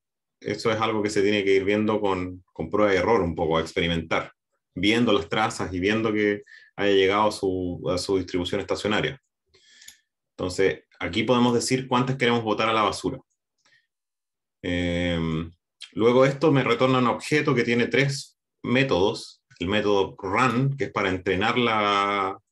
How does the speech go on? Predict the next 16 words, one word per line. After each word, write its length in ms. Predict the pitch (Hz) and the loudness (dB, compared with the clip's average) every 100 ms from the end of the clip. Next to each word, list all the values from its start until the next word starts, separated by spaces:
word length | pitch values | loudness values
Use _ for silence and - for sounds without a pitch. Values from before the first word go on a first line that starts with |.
| _ _ | _ _
de, 180 | - | -10
para, 220 | 85 104 - | -4 -2 -2
o 80 | |
sea, 140 | - 104 | -4 -2
para, 460 | 92 90 85 - | 0 0 -2 -4
para 140 | - 90 | -4 -4
hacer 340 | - 135 127 | 0 2 2
la, 680 | 107 98 95 92 90 92 90 | 0 -2 -2 -2 0 0 -2
la 320 | 95 92 92 | -2 -2 0
inf-, 220 | 92 90 - | -2 -6 -8
la 400 | 95 90 85 85 | -4 0 0 -2
inferencia, 640 | 85 98 85 - 123 139 | -2 0 0 0 -2 -2
para 140 | - 87 | -4 -4
obtener 260 | 85 104 | 0 2
el 120 | 131 131 | 2 0
posterior. 480 | 92 85 95 135 | -4 -2 -2 -2